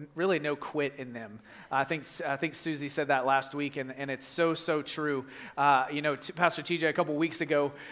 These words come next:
said, you know, "Just don't stop now." I feel like, I feel like that may have been the first time you've heard that, but, but I've been hearing it for the past eight years, and it's just, it's just all about who they are and, and what God is doing in and through them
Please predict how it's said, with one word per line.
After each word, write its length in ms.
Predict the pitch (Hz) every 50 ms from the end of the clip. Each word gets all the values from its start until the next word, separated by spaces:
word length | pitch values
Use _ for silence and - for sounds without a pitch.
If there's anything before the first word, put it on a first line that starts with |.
| - -
said, 420 | - - - 165 156 147 147 147 -
you 80 | 151 160
know, 120 | 151 147
"Just 300 | 139 135 165 - 139 135
don't 260 | 170 180 185 185 180
stop 380 | - - - 185 175 170 156 160
now." 220 | 160 165 151 135 147
I 60 | 175
feel 180 | 180 - 214 208
like, 220 | 190 170 - - - -
I 80 | 170
feel 160 | 165 - 208
like 100 | 196 170
that 120 | 156 165 175
may 100 | 202 202
have 80 | 190
been 100 | 175 180
the 60 | 156 143
first 220 | - 185 165 -
time 180 | 180 165 151 143
you've 200 | 160 180 175 160
heard 200 | 196 202 185 190
that, 260 | 202 214 214 202 151
but, 260 | 170 160 143 - -
but 140 | 156 165 156 -
I've 220 | 160 180 190 170
been 120 | 190 185
hearing 240 | 165 156 175 165 160
it 80 | 156 -
for 100 | - 170
the 80 | 160
past 300 | - 170 165 151 143 - 165
eight 160 | 156 151 143
years, 380 | 139 139 139 123 120 - - 175
and 260 | 170 156 151 139 127 - - - - 202 -
it's 220 | - 175 170 - -
just, 260 | 196 190 185 - - -
it's 220 | 185 180 180 -
just 220 | - 190 175 - - - - -
all 220 | 165 175 180 185
about 260 | 170 170 160 151 143 -
who 220 | - - 185 196
they 200 | 165 170 170 170
are 380 | 151 127 147 156 160 160 160 156 - - - - - -
and, 160 | - 160 156 147
and 300 | 143 151 147 143 131 139
what 240 | 160 - - -
God 180 | 170 156 156 156
is 160 | 143 131 120
doing 320 | 113 135 151 160 160 156 156
in 220 | 151 156 160 156
and 120 | 151 139 135
through 240 | - - 151 156 147
them 320 | 127 147 147 151 151 156